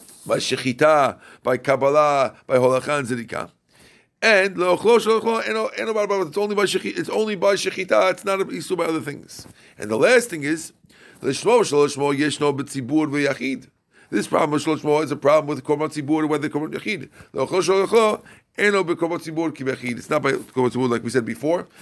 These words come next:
because since it's for everyone, there's no such thing. Okay? Says the Gemara,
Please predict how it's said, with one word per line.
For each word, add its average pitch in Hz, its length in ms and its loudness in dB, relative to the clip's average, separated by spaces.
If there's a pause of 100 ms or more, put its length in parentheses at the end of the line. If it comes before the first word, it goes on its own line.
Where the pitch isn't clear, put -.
(120)
because 147 280 -2
since 156 140 -4
it's 139 120 -8
for - 100 0
everyone, 160 460 0 (140)
there's 151 120 -10
no 147 80 -2
such 143 180 -8
thing. 175 200 -10 (1040)
Okay? - 160 -2 (1600)
Says 131 240 0
the 127 60 0
Gemara, 117 460 2